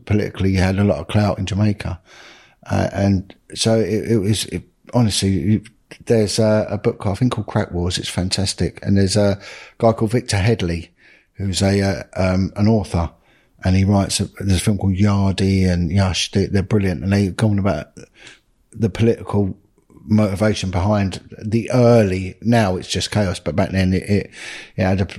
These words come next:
anyway. So there was one guy, a Jamaican guy called Delroy Denton, and he, he actually murders someone, but he's got all this top-notch information. So the police decide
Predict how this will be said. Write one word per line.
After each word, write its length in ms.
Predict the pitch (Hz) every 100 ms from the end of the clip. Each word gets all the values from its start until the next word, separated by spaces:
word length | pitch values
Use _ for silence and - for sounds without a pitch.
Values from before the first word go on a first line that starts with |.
| -
anyway. 320 | - 104 90
So 160 | 90 113
there 80 | 120
was 140 | 110
one 180 | 131 127
guy, 300 | 101 95 95 - - - - _
a 80 | -
Jamaican 400 | 110 110 101 98
guy 220 | 95 95
called 320 | 92 104 92 -
Delroy 380 | 95 101 92
Denton, 480 | 90 110 82 85 98 _ _ _ _ _ _ _ -
and 320 | 107 107 98
he, 260 | - 123 107
he 100 | 104
actually 300 | 110 - 98
murders 360 | 117 127 92 90
someone, 480 | 90 85 82 87 - _ _ - _ _
but 120 | -
he's 120 | 101 -
got 140 | -
all 180 | 120 127
this 360 | 110 - - _ _ _ _ -
top-notch 580 | - - - 92 90 -
information. 720 | 101 87 95 107 - 78 87 _ - - _
So 160 | - 107
the 80 | 98
police 260 | - 104
decide 560 | - 98 107 98 92 -